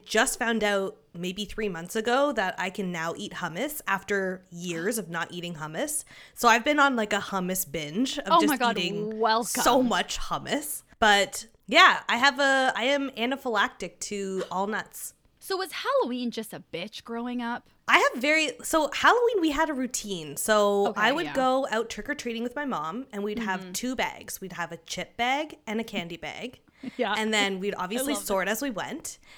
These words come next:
Speaker 2: I,
Speaker 1: And then once
Speaker 2: I
Speaker 1: we
Speaker 2: already
Speaker 1: got
Speaker 2: love that
Speaker 1: home
Speaker 2: this is, like, so A-type. <laughs> I love
Speaker 1: Yes.
Speaker 2: this so much. It's like, yeah,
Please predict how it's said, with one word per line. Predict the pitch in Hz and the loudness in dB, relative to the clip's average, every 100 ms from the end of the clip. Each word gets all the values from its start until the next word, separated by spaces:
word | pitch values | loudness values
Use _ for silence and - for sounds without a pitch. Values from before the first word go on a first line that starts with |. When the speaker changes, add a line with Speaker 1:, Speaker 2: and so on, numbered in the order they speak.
| - | -4
Speaker 2:
I, | 226 240 | 4 4
Speaker 1:
And | 220 | 6
then | 233 | 4
once | 240 381 | 6 6
Speaker 2:
I | 349 | 8
Speaker 1:
we | |
Speaker 2:
already | 381 539 466 | 12 12 10
Speaker 1:
got | |
Speaker 2:
love | 320 330 247 | 10 8 8
that | 285 | 4
Speaker 1:
home | |
Speaker 2:
this | 311 - | 2 -2
is, | 320 302 | -2 0
like, | 285 | 0
so | - 294 285 | 2 6 6
A-type. | 247 233 - 247 254 - - | 6 4 4 2 2 -4 -10
<laughs> | - | 4
I | 311 - | 4 6
love | 311 311 | 4 6
Speaker 1:
Yes. | 277 - - | 6 4 0
Speaker 2:
this | - | -6
so | 254 | -6
much. | 220 - 240 | -6 -8 -10
It's | - - - - - _ | -14 -20 -20 -20 -20 _
like, | 330 302 | 2 2
yeah, | 269 233 | 2 4